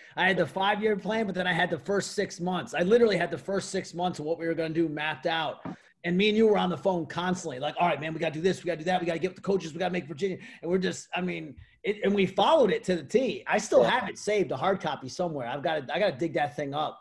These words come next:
Speaker 1: man. You
Speaker 2: <laughs>
Speaker 1: know?
Speaker 2: Well, you, you gotta be careful. I, I, I had it for a while, and I still probably do somewhere through, you know, through interviews and different things where, but if you show that to an assistant coach now and say, "Well, the head assistant does this,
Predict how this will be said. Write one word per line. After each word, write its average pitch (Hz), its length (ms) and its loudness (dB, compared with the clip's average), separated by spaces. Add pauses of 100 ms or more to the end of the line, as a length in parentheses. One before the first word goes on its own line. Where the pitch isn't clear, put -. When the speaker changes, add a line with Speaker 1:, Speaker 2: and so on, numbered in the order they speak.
(140)
Speaker 1:
man. 135 420 2
You 151 140 4
Speaker 2:
<laughs> 127 160 -2
Speaker 1:
know? 165 200 -4 (840)
Speaker 2:
Well, 147 140 4
you, 170 260 0
you 160 140 -6
gotta 165 160 2
be 151 140 -8
careful. 160 440 2
I, 139 120 2 (100)
I, 160 160 0 (180)
I 156 180 -4
had 165 200 -4
it 143 100 -12
for 143 120 -4
a 135 80 -2
while, 135 460 -2
and 143 100 -12
I 147 60 -4
still 185 220 -4
probably 156 360 -4
do 147 160 -10
somewhere 147 500 -8
through, 131 200 -12 (100)
you 143 80 -18
know, 123 100 -6
through 127 220 -8
interviews 131 400 -8
and 123 100 -16
different 135 300 -8
things 131 280 -6
where, 123 260 -2 (340)
but 147 100 2
if 147 100 -4
you 160 80 -10
show 175 300 4
that 175 200 0
to 170 100 2
an 156 80 -2
assistant 156 440 -6
coach 156 280 2
now 147 260 0
and 135 80 -10
say, 143 120 -6
"Well, 139 140 -6
the 127 60 -8
head 170 180 -4
assistant 170 460 -8
does 151 220 0
this, 160 300 2